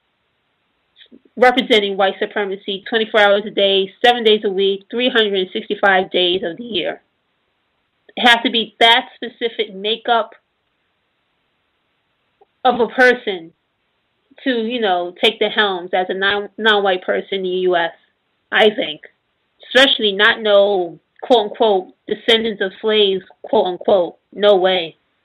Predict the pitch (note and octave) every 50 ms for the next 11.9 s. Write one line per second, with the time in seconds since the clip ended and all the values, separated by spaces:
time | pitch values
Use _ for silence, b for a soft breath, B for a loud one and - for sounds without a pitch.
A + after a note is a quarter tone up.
0 | _ _ - A3 A3 A3 G#3+ - G3 F3+ F3+ - - - E3 E3 E3 D#3 D3+ -
1 | _ _ _ _ _ _ _ _ _ _ _ _ _ _ _ _ _ _ _ _
2 | _ _ _ _ _ _ _ _ _ _ _ _ _ _ - A3+ G#3+ G3+ - -
3 | G3 G3+ G#3+ A3 A3 A3+ A3+ A3 - B3 A3+ G#3+ G#3 - - A3+ A#3 A3+ A#3 -
4 | A3 G#3+ A3+ G#3 - - A#3 A3+ G#3+ G#3+ G#3 F#3+ - F#3+ F#3 F3+ F3 F3 E3 E3+
5 | F3 F3 _ _ _ _ _ _ _ _ _ _ _ _ _ _ _ _ _ _
6 | _ _ _ _ _ _ _ _ _ _ _ _ _ _ _ _ _ _ _ -
7 | A3+ A3 A3 G#3+ - A#3+ A3+ G#3 F3+ E3+ E3 E3+ D#3+ - - - - - - -
8 | - - - - - - - F3 E3+ E3 E3 E3+ E3 F3 F3 - - A3 G#3+ A3
9 | A3+ G3+ F#3 F#3 F#3+ F#3 - F3+ E3 E3 E3+ - F#3+ F3+ F3 F3+ E3 - - _
10 | _ - A#3 G#3 A3 - A3+ A3 A#3 G3 G3 F#3+ F#3+ F#3+ - A#3 G3+ G3 G3 G3
11 | G#3 G#3 G#3+ - G#3 G3+ F#3+ G3 G#3+ A3+ A#3 B3 B3+ B3 C4 B3+ B3+